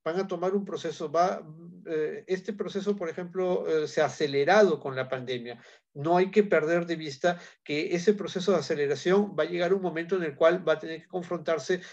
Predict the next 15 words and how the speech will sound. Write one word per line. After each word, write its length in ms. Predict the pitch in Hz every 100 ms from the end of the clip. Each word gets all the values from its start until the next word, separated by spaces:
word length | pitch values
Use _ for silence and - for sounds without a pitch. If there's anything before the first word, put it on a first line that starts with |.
| -
a 120 | -
un 140 | 143 156
proceso 500 | 170 147 151 160 170
de, 500 | 139 147 160 170 175
eh, 540 | 147 139 131 131 131
de 120 | 139 139
vuelta 380 | 135 165 170
a 60 | 160
esta 200 | 143 170
normalidad, 680 | 156 151 143 143 160 185 170
¿no? 240 | 135 160 -
Por 120 | 156
eso 160 | 160 196
es 80 | 196
que 280 | 175 156